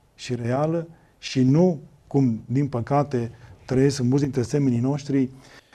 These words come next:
această relație transformată într-o simplă ideologie. Cam acestea ar fi, pe scurt, uh,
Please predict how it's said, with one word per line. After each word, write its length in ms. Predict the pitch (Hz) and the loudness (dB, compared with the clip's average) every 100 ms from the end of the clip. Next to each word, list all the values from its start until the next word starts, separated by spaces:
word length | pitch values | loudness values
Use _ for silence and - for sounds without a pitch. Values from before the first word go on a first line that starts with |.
| - - - | -20 -20 -12
această 440 | - 123 151 151 135 | -6 -2 -2 -2 -2
relație 400 | 127 139 147 143 | -2 -2 0 -2
transformată 640 | 135 127 123 127 143 - | 0 -4 -2 0 0 0
într-o 220 | 127 120 117 | -4 -4 -8
simplă 440 | - 143 127 127 | -4 -2 -2 0
ideologie. 680 | 123 127 127 139 131 104 - - _ _ _ _ _ - - - - - _ - - _ _ _ _ _ _ | 2 2 2 0 -2 -4 -8 -20 _ _ _ _ _ -20 -20 -20 -20 -20 _ -20 -20 _ _ _ _ _ _
Cam 240 | - 175 | 0 4
acestea 420 | 170 170 220 208 170 | 4 4 2 4 2
ar 60 | |
fi, 160 | 160 180 | 2 0
pe 180 | 165 151 | 2 2
scurt, 680 | - - 170 175 131 - - | 0 -4 4 4 2 -4 0
uh, 420 | 127 120 117 | 2 2 2